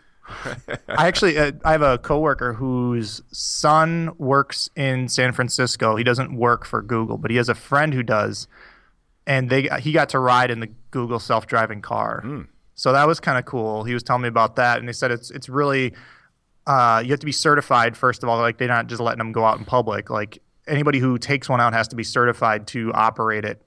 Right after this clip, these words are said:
Speaker 2: if
Speaker 1: Has
Speaker 2: it
Speaker 1: to be
Speaker 2: goes down.
Speaker 1: certified to sit in a vehicle
Speaker 2: Something
Speaker 1: and
Speaker 2: like
Speaker 1: possibly die. <laughs>
Speaker 2: So, yeah, exactly. He said that the, the real problem they're having with it is it works great in parking and everything,
Speaker 1: Mm-hmm.
Speaker 2: and it'll even stop if cars are coming in cross traffic and things like that.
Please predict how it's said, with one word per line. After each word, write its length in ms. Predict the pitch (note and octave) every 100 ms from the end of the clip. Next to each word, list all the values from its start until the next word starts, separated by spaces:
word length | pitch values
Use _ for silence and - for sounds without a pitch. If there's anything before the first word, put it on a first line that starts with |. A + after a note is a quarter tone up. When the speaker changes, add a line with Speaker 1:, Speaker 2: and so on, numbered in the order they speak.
| _
Speaker 2:
if 160 | C#3 A#2
Speaker 1:
Has 200 | G#2+ -
Speaker 2:
it 40 |
Speaker 1:
to 60 | A2
be 80 | B2
Speaker 2:
goes 80 |
down. 100 | B2+
Speaker 1:
certified 480 | A#2 A#2+ A2+ A2+ G#2
to 200 | A2+ G#2+
sit 340 | F#2+ - A#2+ A2
in 100 | G#2
a 80 | F#2 _ _
vehicle 720 | G2 F#2+ G#2+ G2 G#2 F#2+ F2 _
Speaker 2:
Something 360 | - E3+ - B2+
Speaker 1:
and 80 |
Speaker 2:
like 120 | A#2+ -
Speaker 1:
possibly 460 | - B2+ G#2 A2+
die. 380 | G#2+ G#2 F#2+ E2 - -
<laughs> 140 | -
Speaker 2:
So, 200 | - - -
yeah, 120 | G3
exactly. 560 | F3+ D#3+ F#3 F3+ D3 A#2 - - - - - _ E3
He 80 |
said 180 | D#3+ F#3
that 120 | E3 D3+
the, 40 |
the 240 | C#3+ C#3+
real 180 | C#3 D3
problem 420 | - C3+ C3 B2+
they're 120 | A#2+ A#2
having 320 | A#2 A#2+ A#2
with 180 | A2+ C3
it 100 | A#2
is 260 | A2 G#2+
it 120 | A#2+ B2
works 280 | B2+ -
great 460 | C3 A#2+ B2+ B2 - - C3+
in 260 | B2 A#2
parking 640 | - A#2+ A#2 B2 A#2 A#2+ A2+
and 260 | A2 A2
everything, 640 | A2+ B2 C3+ A#2+ A2+ A2 A2
Speaker 1:
Mm-hmm. 180 | F2 C3+
Speaker 2:
and 80 |
it'll 220 | C3 C3+ C#3
even 140 | B2+
stop 400 | - A#2+ B2+ B2
if 60 | A2+ _
cars 260 | - A#2+ A#2
are 40 |
coming 300 | - A#2+ A2+
in 100 | G#2+
cross 320 | - A#2 A2+
traffic 480 | - A2+ G#2+ A2 G#2+
and 140 | A2 G#2+
things 180 | A2 A2+
like 180 | G#2+ -
that. 300 | A2 A2